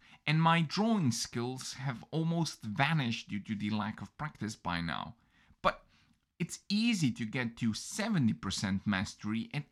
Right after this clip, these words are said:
anything. Some do it quicker, some take more time, but it's so much harder to get the next ten percent down,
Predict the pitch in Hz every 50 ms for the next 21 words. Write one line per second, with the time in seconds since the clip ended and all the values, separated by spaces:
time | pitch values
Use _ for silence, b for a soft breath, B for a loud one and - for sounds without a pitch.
0 | _ - 196 208 202 180 - - - - - - - _ _ _ _ - - -
1 | 254 247 220 233 233 233 190 - - - - 220 214 - - 214 226 220 208 B
2 | B B B B - - - 262 226 202 - 170 151 - - 123 113 104 101 -
3 | - 127 123 135 127 110 92 - b b b b b b _ 160 175 - - B
4 | 151 B B - 147 131 117 - - - - - 175 170 165 175 170 170 165 165
5 | 165 156 - - 156 160 151 143 131 120 117 117 117 - 120 110 117 123 117 104
6 | - - 127 127 123 120 110 107 101 - - - - - - 110 101 101 101 -
7 | 120 117 - - - 190 196 208 202 - - 127 107 87 55 - -